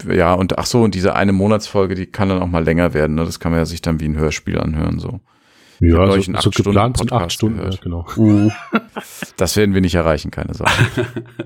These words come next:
Speaker 3: Wir machen eine Staffel direkt so.
Speaker 1: Ja, genau.
Speaker 2: <laughs>
Speaker 1: Ja, cool. Dann, äh, danke fürs Dabeisein an euch beide. Danke fürs Zuhören.
Speaker 2: Gerne.
Speaker 1: Für euch da draußen und bis,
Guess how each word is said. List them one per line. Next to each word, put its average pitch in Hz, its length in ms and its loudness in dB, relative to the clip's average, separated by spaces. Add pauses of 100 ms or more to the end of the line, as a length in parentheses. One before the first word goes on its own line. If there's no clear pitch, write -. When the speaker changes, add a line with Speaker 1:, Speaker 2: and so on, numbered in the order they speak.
(440)
Speaker 3:
Wir 101 120 -14
machen 107 140 0
eine 101 100 0
Staffel 101 400 -4
direkt 85 340 -6
so. 87 220 -12 (440)
Speaker 1:
Ja, 113 200 4
genau. 90 360 -4
Speaker 2:
<laughs> 113 1800 -2
Speaker 1:
Ja, - 180 -4 (320)
cool. 185 280 2
Dann, 120 320 0
äh, 110 260 -2
danke 127 240 -2
fürs 120 360 -4
Dabeisein 104 500 0
an 95 120 -2
euch - 240 -4
beide. 117 240 0
Danke 107 300 -2
fürs 95 440 -6
Zuhören. 107 500 4
Speaker 2:
Gerne. 95 280 2 (380)
Speaker 1:
Für 92 560 -2 (100)
euch 98 280 0
da 92 120 0
draußen 120 540 0
und 107 500 -2
bis, - 500 0